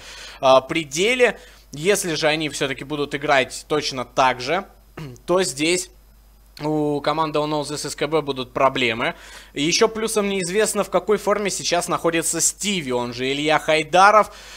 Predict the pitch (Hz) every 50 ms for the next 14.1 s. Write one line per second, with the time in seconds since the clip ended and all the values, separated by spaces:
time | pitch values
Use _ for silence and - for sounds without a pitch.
0 | - - - 131 127 127 135 143 156 165 147 135 123 131 131 131 131 127 131 131
1 | 143 139 131 123 131 127 127 - - 139 123 - 127 - - 127 123 123 120 -
2 | - 135 131 131 123 - - 135 123 123 127 127 135 151 175 190 185 - 165 135
3 | 123 120 117 113 113 113 - - 156 135 131 123 120 120 120 123 120 120 117 120
4 | 117 113 110 117 117 - - 135 123 127 127 131 131 139 135 127 123 135 135 131
5 | - 180 202 214 214 - 226 208 - - - - - - - - - - 165 185
6 | 208 233 247 220 208 214 233 220 - 208 214 165 175 226 214 214 208 - - 214
7 | 208 202 208 220 220 208 190 160 151 175 202 202 196 - - - 180 180 175 180
8 | 185 170 151 160 196 185 180 175 - 185 180 160 160 175 190 202 208 185 156 139
9 | - - 143 135 143 151 147 - 165 156 - 180 156 147 139 131 - 139 - -
10 | 151 156 160 170 160 143 135 123 - 135 139 135 143 156 156 156 143 - 151 -
11 | 143 143 147 156 165 175 170 - 240 247 233 233 - - 202 156 120 127 113 -
12 | - - 117 117 123 127 135 139 - - 160 156 156 151 131 - - - 123 123
13 | 117 113 120 123 123 120 120 127 131 131 143 147 135 131 135 160 214 233 226 254
14 | 233 -